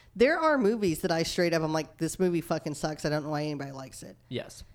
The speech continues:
Speaker 1: There are other movies where I'm like, "This movie fucking sucks," but it's an intro into the genre where I, you know, newbies need to watch this movie because they'll like it, and then they're gonna see better movies.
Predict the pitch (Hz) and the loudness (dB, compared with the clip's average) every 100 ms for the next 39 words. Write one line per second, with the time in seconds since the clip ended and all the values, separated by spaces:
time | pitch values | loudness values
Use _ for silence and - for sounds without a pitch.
0 | - - 180 185 175 185 214 240 214 202 | -20 -2 4 6 6 4 4 6 6 4
1 | 190 185 165 160 175 170 202 208 214 202 | 2 2 2 0 0 4 4 4 4 4
2 | 214 190 - 185 185 - - - 156 185 | 4 0 4 2 2 -8 -12 -12 2 4
3 | 175 185 214 208 202 208 - 220 214 226 | 4 4 2 2 2 0 2 4 4 4
4 | 240 202 196 202 180 175 170 165 175 202 | 0 0 0 0 2 2 4 4 4 4
5 | 226 254 - - 180 185 180 185 - - | 4 2 -4 -12 -2 2 2 0 -4 -12
6 | - - - _ _ - _ 185 185 - | -20 -20 -20 _ _ -20 _ -2 -2 -4
7 | - 208 190 170 175 180 185 190 233 220 | -6 2 6 6 4 4 4 6 4 4
8 | 214 202 190 185 180 196 185 180 175 170 | 2 2 2 2 0 -6 -4 -4 0 -2
9 | 165 180 165 - 175 165 175 185 190 220 | -2 -4 -4 -2 2 2 2 0 2 0
10 | 214 - - - - - - 180 180 175 | 0 -6 -20 -20 -20 -12 4 6 8 6
11 | 175 170 - - 170 190 180 170 175 170 | 4 0 -6 -6 4 6 8 6 6 2
12 | 156 - 160 151 156 151 151 135 135 - | 0 -2 0 2 2 2 0 -2 -6 -8